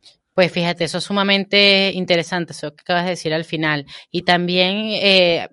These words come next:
ahora que dices lo del discurso y del entre líneas, y es que,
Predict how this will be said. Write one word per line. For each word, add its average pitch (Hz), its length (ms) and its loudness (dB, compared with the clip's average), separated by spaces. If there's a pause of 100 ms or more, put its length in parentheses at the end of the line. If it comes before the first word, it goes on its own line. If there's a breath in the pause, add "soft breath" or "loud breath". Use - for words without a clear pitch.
(160)
ahora 160 260 4
que 196 120 -2
dices 185 220 -4
lo 190 100 0
del 185 140 2
discurso 196 520 -2
y - 20 2
del 151 120 -2
entre 151 260 -8
líneas, 185 480 -4 (260 loud breath)
y 208 120 2
es 196 120 -2
que, 180 320 -2